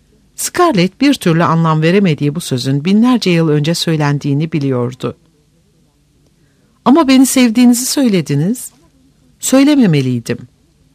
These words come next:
Scarlett'in beyninde bir alev parlamak üzereydi. Bir sinir krizi de önündeki bütün şeyleri bir sel gibi alıp götürmeye hazır bekliyordu. "Madem ki söyleyecek kadar aptallık ettiniz, sorun yok."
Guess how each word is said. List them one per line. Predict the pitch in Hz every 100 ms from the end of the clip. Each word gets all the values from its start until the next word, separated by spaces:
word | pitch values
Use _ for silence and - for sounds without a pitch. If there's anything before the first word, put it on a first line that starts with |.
| _ _ _ -
Scarlett'in | - - 311 254 175 165 147
beyninde | 151 139 139 202 220
bir | 220 208
alev | 185 180
parlamak | 165 135 123 120 123 123
üzereydi. | - 123 120 123 - - _ _ _ _ -
Bir | 294
sinir | - 269 320 -
krizi | - 151 135 127
de | 190 240
önündeki | 185 185 185 190 202
bütün | 180 - 311
şeyleri | - 165 131 135 147
bir | 180
sel | - 226 240
gibi | 147 139 175
alıp | 185 202 -
götürmeye | 175 185 170 170
hazır | 170 151 147 156
bekliyordu. | 139 123 127 127 127 120 107 - _ _ _ _ _ _ _ _ _ _
"Madem | 233 262 359 370
ki | 269
söyleyecek | - 214 202 202 214
kadar | - 185 180
aptallık | 165 - 185 196 202
ettiniz, | 151 - 147 156
sorun | - 196 226 294
yok." | 302 160 -